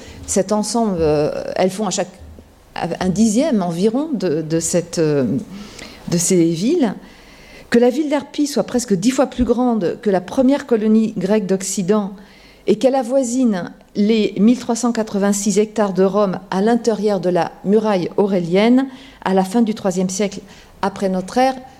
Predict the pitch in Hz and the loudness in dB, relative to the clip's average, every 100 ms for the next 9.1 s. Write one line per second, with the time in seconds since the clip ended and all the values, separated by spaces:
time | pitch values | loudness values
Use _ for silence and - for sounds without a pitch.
0 | - - 185 190 185 214 175 180 - 151 | -20 -6 0 2 4 0 0 -4 -4 -6
1 | 151 160 170 190 214 208 - 175 165 185 | -6 -6 -4 0 0 0 -4 -4 -2 0
2 | 202 196 180 196 202 180 165 160 151 147 | 0 0 0 -2 -2 -4 -2 0 0 0
3 | 147 113 - - - - - - 190 170 | -2 -4 -8 -12 -20 -20 -14 -4 0 2
4 | 160 180 196 185 170 160 - - - - | 2 2 2 0 -6 -10 -12 -16 -20 -14
5 | - 208 202 311 311 - - 269 185 196 | -2 -2 2 0 0 -2 0 0 2 0
6 | 196 262 269 247 240 196 202 196 - - | 2 0 2 2 2 2 -4 -4 -12 -20
7 | - - 208 311 302 269 254 - 208 233 | -20 0 2 4 6 4 2 0 4 4
8 | 214 165 - 240 240 - 175 156 160 196 | 2 -2 -2 -4 -2 -4 -2 -2 -2 -4